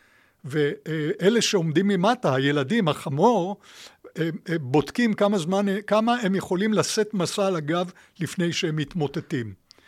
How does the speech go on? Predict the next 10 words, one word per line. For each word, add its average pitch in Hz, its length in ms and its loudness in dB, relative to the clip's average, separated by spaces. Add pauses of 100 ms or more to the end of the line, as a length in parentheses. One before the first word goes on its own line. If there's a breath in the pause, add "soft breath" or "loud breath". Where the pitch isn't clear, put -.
(120 loud breath)
זאת 147 200 -2
אומרת, 180 280 0
קופצים - 360 -2
עוד 180 420 0
ועוד 175 500 0
ועוד 170 300 2
ילדים, 165 580 0 (300 soft breath)
עד 190 220 -2
שהשורה 185 560 0
התחתונה, 196 640 -2